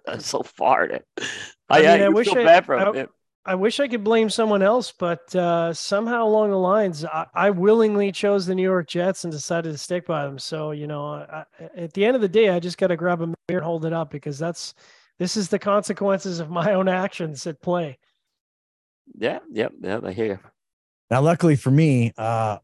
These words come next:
Speaker 3: I'm more of a hockey fan anyways. So we
Speaker 2: Mm.
Speaker 3: have, uh, reigning Stanley Cup champions. So we're feeling pretty
Speaker 2: Mm-hmm.
Speaker 3: good, uh,
Speaker 1: Yeah.
Speaker 3: these days. So.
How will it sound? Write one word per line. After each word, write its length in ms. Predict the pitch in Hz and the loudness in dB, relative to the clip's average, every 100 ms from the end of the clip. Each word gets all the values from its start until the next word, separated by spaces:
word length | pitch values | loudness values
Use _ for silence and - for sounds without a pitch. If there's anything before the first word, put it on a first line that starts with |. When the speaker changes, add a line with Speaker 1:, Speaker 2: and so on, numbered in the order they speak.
| _ | _
Speaker 3:
I'm 340 | 120 139 135 120 | -2 -2 0 0
more 180 | 127 | 2
of 60 | 120 | 0
a 60 | 110 | 0
hockey 300 | 135 135 151 | -2 -2 -6
fan 260 | 151 135 | -4 -2
anyways. 480 | 131 165 185 190 190 | 0 -2 -2 -4 -6
So 320 | - 135 120 | -6 -4 -2
we 160 | 117 - | 0 0
Speaker 2:
Mm. 100 | 131 | 2
Speaker 3:
have, 280 | 123 113 110 | 0 -2 -4
uh, 300 | 113 107 107 | -4 -4 -4
reigning 360 | 107 151 175 160 | -4 -2 -2 -2
Stanley 320 | - 147 135 | -4 -6 -6
Cup 160 | 127 120 | -6 -8
champions. 640 | - 143 135 139 127 120 | -6 -4 -4 -4 -4 -6
So 200 | - 110 | -6 -4
we're 100 | 117 | -4
feeling 240 | 135 202 143 | -2 -2 -2
pretty 160 | 165 | -2
Speaker 2:
Mm-hmm. 340 | 151 214 175 143 | -2 -4 -4 -4
Speaker 3:
good, 100 | 143 | -4
uh, 380 | 143 147 147 139 | -2 -2 -2 -2
Speaker 1:
Yeah. 100 | 113 | -2
Speaker 3:
these 120 | 131 | -4
days. 280 | 113 90 107 | -8 -14 -16
So. 220 | - - | -20 -20